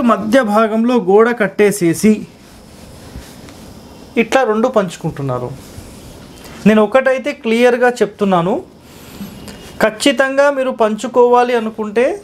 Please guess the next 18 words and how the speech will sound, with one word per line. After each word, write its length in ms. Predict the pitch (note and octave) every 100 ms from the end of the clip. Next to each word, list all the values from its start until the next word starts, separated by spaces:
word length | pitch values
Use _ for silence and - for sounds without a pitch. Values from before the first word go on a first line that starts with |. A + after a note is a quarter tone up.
| - - - - - -
సరిగ్గా 400 | G3+ A#3 G#3 A#3+ A3
మధ్య 180 | F#3 E3 G3+ G3
భాగం 240 | G3+ G3+ E3+
కాకుండా 400 | F3 F3 F3 G#3+ E4+ - - - F#3
ఒక 100 | G#3 F#3
రెండు 220 | F#3+ G#3 G3+
ఫీట్లు 340 | G3 G3+ F3+ D#3+ - F#3+
అటువైపు 480 | F#3 G#3 G3+ G3+ C4 F4+ F#3+
ఇటువైపు 420 | F#3 G3 G3 F3+ D#3+ C#3
జరిపి 340 | E3+ F#3 G3+ F4 F4+ D#3+ D3+
గోడ 180 | E3+ F#3+ F3+
కట్టి 220 | E3+ B3 -
చేసుకోవచ్చు. 540 | D3 - - - - - - - - - - - - E3+
ఎవరన్నా 420 | F3+ A3 A#3+ A#3 E4 G4 - - - - - -
ఒకరికి 340 | E3+ G3 F#3 F#3
తగ్గుతుంది, 540 | D#3 D3+ G3 G3+ G#3 C#4 G3+
ఒకరికి 320 | F3 F3+ F3+ A3+
పెరుగుతుంది. 540 | D3+ C#3 - - -